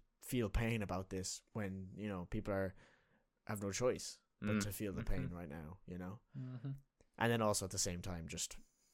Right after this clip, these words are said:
Speaker 1: reflecting on your past things. Like, surely you've gone through something worse maybe than this. And if you haven't, then I suppose,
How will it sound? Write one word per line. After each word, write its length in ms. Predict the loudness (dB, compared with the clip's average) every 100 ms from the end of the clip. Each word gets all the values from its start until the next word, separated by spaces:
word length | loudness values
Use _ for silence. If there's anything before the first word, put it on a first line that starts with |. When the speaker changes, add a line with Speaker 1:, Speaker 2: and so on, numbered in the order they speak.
| _ _ -6
Speaker 1:
reflecting 420 | -2 -2 -2 -6
on 100 | -4
your 120 | -2
past 440 | 0 0 -2 -8 -10
things. 280 | -10 -8
Like, 220 | -10 -12 -10
surely 420 | -6 2 2 2
you've 120 | -2 -2
gone 200 | -4 -4
through 140 | -6
something 420 | -4 -4 -4 -4
worse 380 | -2 -2 -2 -4 -4
maybe 460 | -4 -2 -4 -6 -10 _ _ _ -6
than 140 | -2
this. 240 | -2 -2
And 120 | -2 -4
if 120 | 0
you 80 | 0
haven't, 400 | 0 -2 -6 -4
then 120 | -2
I 140 | -2 -4
suppose, 640 | -2 0 2 0 -2